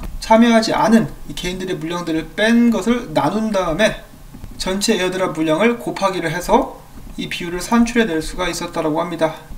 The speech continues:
구체적인 숫자들이 궁금하신 분들은 이 블로그를 이제 방문을 해보시면 될 것 같은데요. 그래서 결론은 무엇이냐? 이번에 에어드랍 스냅샷에 참여한 사람들은 그들이 들고 있는 한 개 엑스알피당 일점영영칠삼 개 스파크 토큰 에어드랍을 받을 수 있게 될 것이라고 합니다.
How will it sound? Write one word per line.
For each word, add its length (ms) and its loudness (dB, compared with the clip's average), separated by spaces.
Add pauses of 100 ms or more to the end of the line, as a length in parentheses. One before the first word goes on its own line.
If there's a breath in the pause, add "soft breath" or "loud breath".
(220)
구체적인 480 2
숫자들이 580 0
궁금하신 540 -2
분들은 340 -8
이 120 -4
블로그를 560 -2 (140)
이제 120 -14
방문을 380 -6
해보시면 360 -4
될 140 -4
것 80 -6
같은데요. 440 0 (680)
그래서 200 6
결론은 520 4
무엇이냐? 720 0 (300)
이번에 420 4
에어드랍 540 6
스냅샷에 540 2
참여한 420 2
사람들은 560 -2
그들이 260 -6
들고 320 -4
있는 360 2
한 260 4
개 240 2
엑스알피당 800 2
일점영영칠삼 1400 0
개 200 2
스파크 360 -2
토큰 260 -10
에어드랍을 480 0
받을 240 -4
수 140 -8
있게 160 -6
될 180 -2
것이라고 340 0
합니다. 420 4